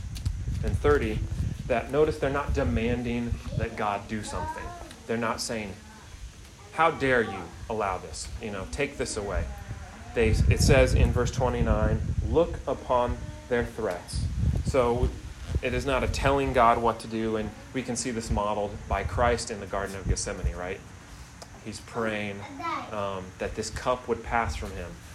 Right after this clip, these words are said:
but ultimately he says, "Not my will, but yours be done." So it's this humble request. But then we also see them pray for boldness. It says, "And grant to your servants to continue to speak your word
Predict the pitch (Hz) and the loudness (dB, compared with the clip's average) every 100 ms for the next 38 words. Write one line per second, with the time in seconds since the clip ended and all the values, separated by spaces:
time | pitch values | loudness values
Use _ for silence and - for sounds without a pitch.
0 | - - 113 120 113 110 104 98 101 98 | -12 -8 -2 0 0 -2 -4 -6 -6 -6
1 | 98 95 92 - - - - 101 101 - | -2 4 4 4 4 6 6 4 4 2
2 | - 107 101 95 92 - - - 92 92 | 2 2 2 2 2 2 4 4 4 0
3 | - - 95 - - - - - - 110 | -2 -4 -4 0 2 2 0 -4 -2 -2
4 | 101 - 107 - - 143 143 127 104 - | -2 0 0 2 4 4 6 4 4 2
5 | 98 95 - - - - - - 139 160 | 0 -2 -4 -8 -12 -14 -8 0 4 8
6 | 156 160 170 151 156 139 135 135 143 139 | 10 10 8 2 6 6 6 6 6 6
7 | 135 127 113 131 120 90 - - - - | 4 2 4 4 4 -2 -6 -6 -4 -4
8 | - - 113 - 117 113 - - - - | -8 -10 -4 0 2 0 -4 -12 -12 -12
9 | - 123 117 117 131 151 160 - 151 147 | -6 -4 -2 0 0 0 -2 -4 -2 -2
10 | - 135 123 117 117 - 117 113 113 151 | 0 0 2 -2 -4 -8 -6 -6 -2 -2
11 | 139 123 110 107 - 139 131 135 120 113 | -2 -4 -6 -8 -4 -2 -2 0 2 4
12 | 113 107 | 4 4